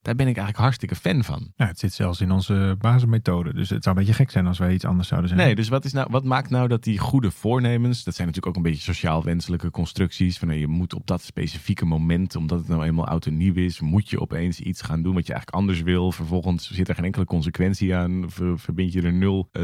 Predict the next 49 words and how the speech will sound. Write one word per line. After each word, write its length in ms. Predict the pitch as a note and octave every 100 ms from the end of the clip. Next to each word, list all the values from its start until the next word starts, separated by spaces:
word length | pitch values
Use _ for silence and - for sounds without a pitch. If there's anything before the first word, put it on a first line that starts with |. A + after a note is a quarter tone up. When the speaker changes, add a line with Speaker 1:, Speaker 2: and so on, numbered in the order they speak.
| E2+
Speaker 1:
daadwerkelijk 580 | F2 E2 F2+ E2 E2+ -
veranderende 600 | - - F#2+ F2+ F2+ E2+
actie 320 | F2 - -
Speaker 2:
Nee, 80 | -
er 60 | F2+
Speaker 1:
aan. 60 | F#2
Speaker 2:
is 40 |
vrij 180 | F#2+ G#2
weinig 280 | G#2 A2 G2
commitment. 480 | A2 A2+ A2 F#2+
Het 120 | F#2+ F#2
is 60 |
Speaker 1:
Ja. 100 | F#2+
Speaker 2:
meer 160 | G2+ G2+
een 100 | G2+
soort, 300 | G#2 G2+ F#2+
eh, 260 | G2+ G2+
Speaker 1:
Ik 120 | G2 G2
roep 100 | F2
dit. 100 | A#2+
Speaker 2:
overdenking. 580 | G#2+ G#2+ A2 A2+ A2 A#2
Speaker 1:
En 60 |
dan 100 | F#2+
hoop 220 | F#2 A2
ik 120 | A#2 -
dat 120 | F#2+
het 160 | F#2+
opeens 340 | G2+ G2+ G2 G2
plotseling, 600 | - G2 - F#2 F#2 F#2
dat 140 | F#2
er 180 | F#2 F2+
Speaker 2:
Ja, 100 | E3+
en 100 | C3
toch 200 | C#3+ D#3+
is 120 | B2+
het 120 | A2+
een 160 | G2+ G2
hele 220 | F2 G2+
waardevolle 480 | F#2+ F2+ E2+ - F#2
eerste 240 | F#2 F2
stap. 340 | F#2+ - - -
Ik 60 | G#2+
bedoel, 300 | F#2+ G2 - -
beter 420 | A#2 A#2 A#2 G#2
dit 160 | A2 A#2+
dan 120 | G2+
helemaal 340 | F#2+ F2+ D2
niks 200 | D#2 F2
doen. 220 | - -